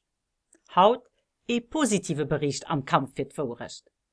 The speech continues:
Zu Helmstadt a Bayern, an der Straße vom pensionierten Schuldirektor Hans Schmelzer, gëtt et nëmme nach een Haus, wo ke Krebskranken ass. Den Herr Schmelzer ass selber für zweit erkrankt. Sing Frau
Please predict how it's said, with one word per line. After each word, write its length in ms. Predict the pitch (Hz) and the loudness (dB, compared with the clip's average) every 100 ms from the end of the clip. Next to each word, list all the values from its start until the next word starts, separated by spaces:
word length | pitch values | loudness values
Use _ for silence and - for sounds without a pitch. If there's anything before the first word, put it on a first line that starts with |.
| _ _ _ | _ _ _
Zu 180 | - 147 | -16 -4
Helmstadt 580 | 127 208 277 - 247 240 | 4 6 4 4 4 4
a 60 | |
Bayern, 540 | 185 180 156 120 120 - | 4 6 6 4 -4 -8
an 100 | 151 | -6
der 120 | 143 | -6
Straße 480 | - - 196 254 - | -6 2 2 2 -2
vom 120 | 226 | -4
pensionierten 720 | 196 160 - 175 190 185 185 | -2 -2 -2 0 2 0 -2
Schuldirektor 840 | 160 - 208 202 196 180 - 160 151 - | -4 4 4 6 4 0 -2 -4 -4 -10
Hans 320 | - 247 269 - | 0 2 2 -2
Schmelzer, 580 | 180 156 156 202 214 - _ _ _ | -2 -2 -2 -2 -2 -4 _ _ _
gëtt 220 | 185 208 226 | 2 4 4
et 100 | 240 | 4
nëmme 160 | 240 | 4
nach 220 | 240 233 - _ | 4 2 -2 _
een 320 | 233 254 254 | -2 0 0
Haus, 380 | 190 175 185 - | 2 2 0 -6
wo 100 | - | -10
ke 220 | 180 233 247 | -6 -4 -4
Krebskranken 800 | - 262 - - 143 131 127 - | -2 -2 -2 -6 -6 -6 -8 -10
ass. 380 | 117 - - _ _ _ _ _ _ _ - - - - | -12 -12 -16 _ _ _ _ _ _ _ -20 -20 -18 -4
Den 80 | 185 | 2
Herr 140 | 196 | 2
Schmelzer 720 | 202 208 220 240 240 220 220 _ - | 4 6 6 6 4 4 2 _ -2
ass 180 | 240 - | 0 4
selber 280 | 170 160 | 2 2
für 140 | 156 151 | -2 -6
zweit 300 | - 156 - | -2 -4 -2
erkrankt. 580 | 160 - 135 120 - - _ | -8 -6 -6 -8 -16 -20 _
Sing 240 | - 185 | -2 -2
Frau 400 | 175 - 175 180 | 0 2 4 4